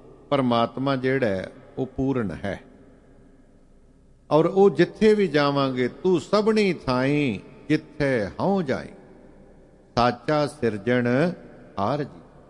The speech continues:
ਹੁਣ ਬੰਦੇ ਨੂੰ ਇਹ ਪਤਾ ਹੋਵੇ ਕਿ ਪਰਮਾਤਮਾ ਨਾਲ ਹੀ ਮੇਰੀ ਸਾਂਝ ਏ, ਪਰਮਾਤਮਾ ਦਾ ਮੇਰੇ ਨਾਲ ਪਿਆਰ ਏ, ਤੇ ਪਰਮਾਤਮਾ ਸਭ ਤੋਂ ਤਾਕਤਵਰ ਏ, ਸਭ ਤੋਂ ਤਾਕਤਵਰ ਵੀ ਉਹੀ ਹੈ,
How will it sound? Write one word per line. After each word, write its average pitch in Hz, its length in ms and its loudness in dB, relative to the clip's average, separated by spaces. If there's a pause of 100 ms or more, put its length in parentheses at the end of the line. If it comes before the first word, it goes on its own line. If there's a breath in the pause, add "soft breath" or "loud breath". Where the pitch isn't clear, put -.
(840)
ਹੁਣ 214 140 4
ਬੰਦੇ 175 380 2
ਨੂੰ 196 160 2
ਇਹ 202 160 4
ਪਤਾ 156 420 0
ਹੋਵੇ 131 360 2 (100)
ਕਿ 160 60 0
ਪਰਮਾਤਮਾ 131 800 0
ਨਾਲ 135 220 0
ਹੀ 123 80 0
ਮੇਰੀ 113 240 -2
ਸਾਂਝ 123 480 -2
ਏ, 123 200 0
ਪਰਮਾਤਮਾ 123 840 -4
ਦਾ 123 140 -2
ਮੇਰੇ 113 280 -4
ਨਾਲ 110 180 -4
ਪਿਆਰ 120 460 0
ਏ, 127 260 0 (840)
ਤੇ 160 100 2
ਪਰਮਾਤਮਾ 151 880 0
ਸਭ 156 360 -2
ਤੋਂ 131 180 -4
ਤਾਕਤਵਰ 151 720 0
ਏ, 147 140 -8 (1160)
ਸਭ 185 200 4
ਤੋਂ 185 160 0
ਤਾਕਤਵਰ 151 600 0
ਵੀ 160 140 0
ਉਹੀ 160 340 0
ਹੈ, 123 140 -10